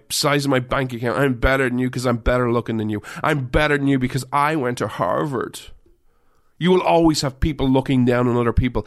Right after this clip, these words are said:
It's not because it's an American thing or an Irish thing or an English thing. It is a human condition.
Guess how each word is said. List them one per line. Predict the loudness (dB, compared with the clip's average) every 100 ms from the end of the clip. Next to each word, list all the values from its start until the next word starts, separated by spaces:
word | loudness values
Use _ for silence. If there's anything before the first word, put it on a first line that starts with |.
| -10 -8
It's | -6 0
not | 0 0
because | 0 0 0
it's | -2
an |
American | 0 2 2 2 -2 -2
thing | 2
or | 2
an | 2
Irish | 0 0 -2 -2
thing | 0
or | 2
an | 2
English | 0 0
thing. | -2 -2
It | 2
is | 2 2
a |
human | -2 0 2 4 2
condition. | 2 0 2 0 -2